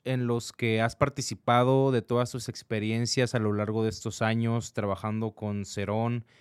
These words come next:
en administración de proyectos y supervisión de obras, eh, ¿te ha tocado alguna vez llevarte a tus hijos a alguna obra en la que hayas estado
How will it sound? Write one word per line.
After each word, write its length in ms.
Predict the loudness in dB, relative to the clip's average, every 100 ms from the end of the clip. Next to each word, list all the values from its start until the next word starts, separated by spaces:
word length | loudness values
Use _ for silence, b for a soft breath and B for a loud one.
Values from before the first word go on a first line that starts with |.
| _ -8
en 140 | -4
administración 720 | -2 -2 -2 -4 -6 -4 -2
de 100 | -2
proyectos 1080 | 0 0 2 2 0 -2 -4 -2 -2 -6 -12 -10
y 320 | -6 -6 -6
supervisión 680 | -8 -8 -8 -8 -6 -6 -2
de 60 | 2
obras, 640 | 2 2 2 0 -2 -12 _ _ _ _
eh, 320 | -6 -4 -4 -8 -4
¿te 80 | -4
ha 100 | -4
tocado 720 | -6 -2 0 0 -2 -2 -6 _ _ -2
alguna 520 | 0 2 2 2 2
vez 440 | 4 2 0 -8
llevarte 920 | -10 -4 0 2 2 2 2 2 2 0
a 100 | -4
tus 320 | -4 -4 -2
hijos 520 | -4 0 0 0 -4 -2
a 320 | 2 4 2
alguna 760 | 2 0 0 0 0 2 0 0
obra 500 | 2 2 2 0 0
en 120 | -2
la 100 | -2
que 80 | 0
hayas 160 | -2 -2
estado 580 | -2 2 4 2 -2